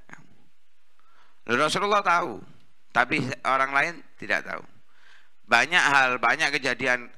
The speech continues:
tengah-tengah Rasulullah duduk dengan sahabatnya, tiba-tiba Rasulullah tersenyum. Kenapa? Melihat dua orang berselisih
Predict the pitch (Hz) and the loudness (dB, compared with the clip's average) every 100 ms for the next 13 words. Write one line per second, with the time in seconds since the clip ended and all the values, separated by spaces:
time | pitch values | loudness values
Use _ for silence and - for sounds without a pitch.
0 | - - - - 123 127 135 131 139 143 | -16 -16 -16 -6 2 4 4 4 4 2
1 | 120 123 131 135 135 123 131 123 127 123 | 0 -2 0 0 0 0 0 0 0 2
2 | 117 107 117 131 143 139 135 113 113 117 | 2 2 0 2 2 2 0 -2 -2 0
3 | 117 127 123 120 113 127 143 - 92 101 | 0 2 0 -2 -2 -2 -4 -6 -8 -10
4 | 95 92 87 92 - - - - - - | -10 -10 -12 -14 -16 -16 -16 -16 -16 -16
5 | - - 139 160 131 - - - - 131 | -6 4 8 8 6 0 -10 -16 -8 0
6 | 160 160 135 127 - - - - - - | 2 4 4 4 2 -10 -16 -16 -16 -16
7 | - - - - 123 123 123 131 135 156 | -16 -16 -14 -4 0 2 2 4 6 6
8 | 165 165 - - 117 127 139 151 160 147 | 4 2 -10 -4 -2 -2 -2 -2 -2 0
9 | 131 | -2